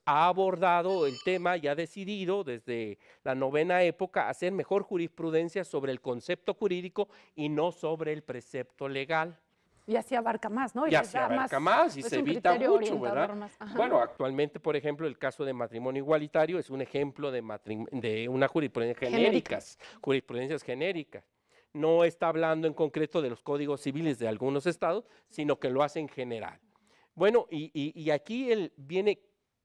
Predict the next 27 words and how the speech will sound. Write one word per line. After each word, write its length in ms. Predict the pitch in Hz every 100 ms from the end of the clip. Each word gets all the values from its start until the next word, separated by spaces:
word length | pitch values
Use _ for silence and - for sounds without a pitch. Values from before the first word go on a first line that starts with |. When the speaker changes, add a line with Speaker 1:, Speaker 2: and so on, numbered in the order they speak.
| _ _ _
Speaker 1:
qué 160 | 214 214
debe 340 | 208 220 220
cuidarse 760 | - 170 170 208 254 214 - 151
para 240 | - 131 127
poder 260 | 131 143
aplicar 460 | 151 143 135 135 135
una 140 | 147
jurisprudencia 600 | - 123 113 127 127 135 135
genérica. 560 | 151 151 226 262 - - _ _ _ _
Y 80 | 175
luego, 280 | 208 330 440
pues, 240 | 208 170
también 440 | - 147 147 202 247
la, 200 | 160 139
la 160 | 139
teoría 200 | 127 139
de 80 | 190
la 80 | 220
argumentación 720 | 196 185 160 160 147 165 185
se 100 | 196
aplica 360 | 165 190 - 190
aquí 340 | - 185 190 _ _ _
porque 280 | 160 143 147
también 540 | 139 135 160 196 208 - _ _ -
cómo 240 | 180 208
podemos 560 | 208 175 160 170 202 185
aplicar 800 | 160 - 143 - 151 147 160 180